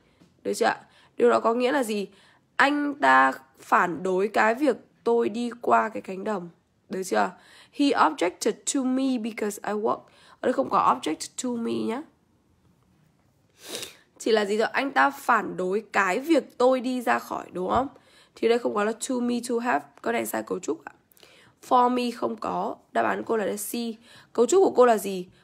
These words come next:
Cấu trúc của cô là object somebody to doing something. Hoặc là object to cộng với verb in. Hoặc là object to cộng với một danh từ.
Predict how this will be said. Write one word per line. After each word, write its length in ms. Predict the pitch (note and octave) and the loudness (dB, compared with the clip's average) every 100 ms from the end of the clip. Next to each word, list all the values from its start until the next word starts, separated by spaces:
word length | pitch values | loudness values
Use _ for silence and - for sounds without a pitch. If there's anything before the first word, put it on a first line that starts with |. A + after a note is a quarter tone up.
| _ | _
Cấu 140 | - G#3+ | -4 -2
trúc 160 | E4 | 0
của 100 | D4 A3 | 0 2
cô 140 | A3+ | 2
là 180 | G#3 - - | 2 -2 -2
object 460 | C4+ - - C#4 D4 | -2 -2 -6 -6 -6
somebody 1080 | - - - B3 B3 A#3+ A3+ A3+ G#3+ A3+ A3 _ _ _ _ _ _ _ _ _ _ _ _ _ _ _ _ - | -8 -8 -2 -2 0 0 2 2 0 -4 -8 _ _ _ _ _ _ _ _ _ _ _ _ _ _ _ _ -2
to 60 | D4 C#4+ C4+ | 2 2 2
doing 320 | C4+ C4 B3 | 2 2 0
something. 500 | B3 A#3 A3 A3+ G#3+ G#3 _ _ _ _ _ _ _ | 0 0 0 -4 -4 -12 _ _ _ _ _ _ _
Hoặc 220 | A3 G3 | -4 0
là 100 | G3 | 0
object 440 | - C#4+ - D3+ D#3 _ _ _ _ _ _ _ _ _ _ _ _ - - | 2 0 0 -2 -2 _ _ _ _ _ _ _ _ _ _ _ _ -8 0
to 360 | C#4+ C4+ B3+ - _ _ _ _ _ _ _ _ _ _ _ _ _ _ - | 2 2 0 -6 _ _ _ _ _ _ _ _ _ _ _ _ _ _ -6
cộng 160 | - | -6
với 100 | F#3+ | -2
verb 140 | G#3+ B3+ | 0 0
in. 180 | A#3 A3 _ _ _ _ _ _ _ _ _ _ _ _ | 0 -6 _ _ _ _ _ _ _ _ _ _ _ _
Hoặc 220 | - A3+ G#3+ | -2 0 2
là 260 | A3 B3 | 2 2
object 220 | C4+ D#4+ E4 - | 0 -2 -4 -2
to 200 | C#4 B3+ | -2 -2
cộng 160 | - - | -2 -4
với 80 | G#3 | -4
một 100 | A3+ | -4
danh 200 | A3 G#3 | -4 -4
từ. 240 | G3 E3+ | -6 -8